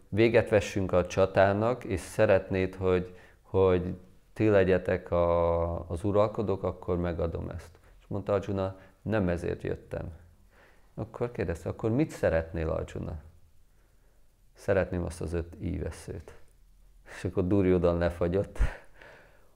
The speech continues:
„Honnan tudtad, hogy létezik ez az öt ívesző?” Ugye, mert ez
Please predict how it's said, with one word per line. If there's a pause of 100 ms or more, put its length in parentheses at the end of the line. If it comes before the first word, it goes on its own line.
(320)
„Honnan
tudtad,
hogy
létezik
ez
az
öt
ívesző?”
Ugye,
mert
ez